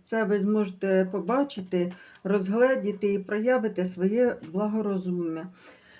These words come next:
Тож не поспішайте, е, ні в яких, е, м, діях своїх, поки не будете мати якусь певну достовірну інформацію про те, що від вас хочуть.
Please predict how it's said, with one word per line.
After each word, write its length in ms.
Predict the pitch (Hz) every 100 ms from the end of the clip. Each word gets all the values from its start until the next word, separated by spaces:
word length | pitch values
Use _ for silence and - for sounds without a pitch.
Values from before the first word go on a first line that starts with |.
| - _ -
Тож 360 | 240 247 -
не 200 | 220 240
поспішайте, 760 | 269 277 - 262 - 208 190 190
е, 240 | 185 196
ні 340 | 196 190 196 202
в 80 | 202
яких, 540 | 196 190 190 185 185
е, 40 |
м, 800 | 180 175 170 - 131 170 165 170 190 _ _ - _
діях 600 | 175 196 254 277 165 -
своїх, 500 | - 165 180 165 165 - - - _
поки 280 | 226 220 226
не 100 | 214
будете 400 | 185 196 202 202
мати 360 | 196 226 240 202
якусь 360 | 185 185 190
певну 360 | - 214 233 208
достовірну 640 | 185 180 - 175 196 202 202
інформацію 960 | - 185 190 180 185 170 - - 156 170 - - _ _
про 160 | 202
те, 300 | 196 247 294
що 280 | 294 - 262
від 200 | 220 185
вас 280 | 170 175 175
хочуть. 440 | - 262 285 254